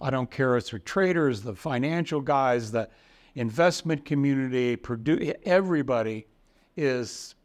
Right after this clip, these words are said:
"Well, where is this gonna come from? And how are we gonna get there?" And a realization it won't be everybody. You have that list,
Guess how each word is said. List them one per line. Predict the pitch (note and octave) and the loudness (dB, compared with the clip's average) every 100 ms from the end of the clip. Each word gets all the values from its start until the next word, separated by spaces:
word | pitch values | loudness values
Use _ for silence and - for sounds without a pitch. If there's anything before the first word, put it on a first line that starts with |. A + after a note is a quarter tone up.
| _ | _
"Well, | D3 B2 B2+ C#3+ D3+ D3+ - _ _ _ _ _ - | -6 -2 2 2 2 -2 -10 _ _ _ _ _ -4
where | C#3 C#3 D3+ D#3 | 0 2 2 0
is | - B2 | -2 -2
this | A#2 B2 - | 0 -2 -4
gonna | C3 A2 | -4 -4
come | - A#2 A2 | -4 -4 -4
from? | - A#2+ G2 F#2+ _ _ _ _ _ _ _ _ _ _ - | -2 -4 -4 -6 _ _ _ _ _ _ _ _ _ _ -4
And | B2+ A2+ | -2 -2
how | - D#3+ D#3+ | -2 2 4
are | D#3+ C#3+ | 4 4
we | C3+ | 2
gonna | C3+ A#2+ | 0 -2
get | A#2 E3 - | 0 -2 0
there?" | D#3 C#3+ C#3+ C#3 - _ | 2 2 0 -4 -20 _
And | - G#3+ | 2 2
a | A#3 G#3+ - - | 2 -2 -14 -8
realization | G3+ C4+ C4 A3+ A3+ C4 - F#3 | 0 2 2 2 2 2 0 -2
it | F3+ | -2
won't | E3+ F3+ G#3+ | -2 -2 -2
be | E3 E3 | 0 2
everybody. | G3+ A#3+ C4 E3+ A#2 G#2 | 2 0 0 0 -2 -4
You | C3+ C#3+ | 0 0
have | E3 A3 G#3+ | 2 2 4
that | G3 F#3+ E3 | 4 2 2
list, | F#3+ E3+ F3 - - | 2 4 2 -2 -14